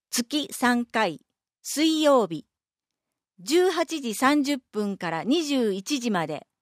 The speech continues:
費用、月二千百円。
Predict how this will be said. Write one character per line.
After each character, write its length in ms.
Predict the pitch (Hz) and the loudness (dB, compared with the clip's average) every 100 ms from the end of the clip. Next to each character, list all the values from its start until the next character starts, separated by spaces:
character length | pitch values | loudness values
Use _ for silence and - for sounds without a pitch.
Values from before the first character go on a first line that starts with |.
| _ _ _ _ _ _ _ _ | _ _ _ _ _ _ _ _
費 160 | - 330 | 0 4
用、 360 | 247 165 - _ _ _ | 4 4 -4 _ _ _
月 460 | - 247 - 277 - - | -10 -10 -8 -12 -8 -2
二 100 | 240 | 0
千 300 | 370 320 262 | 2 4 2
百 340 | 180 175 208 | 0 -4 -2
円。 260 | 190 180 | -2 -4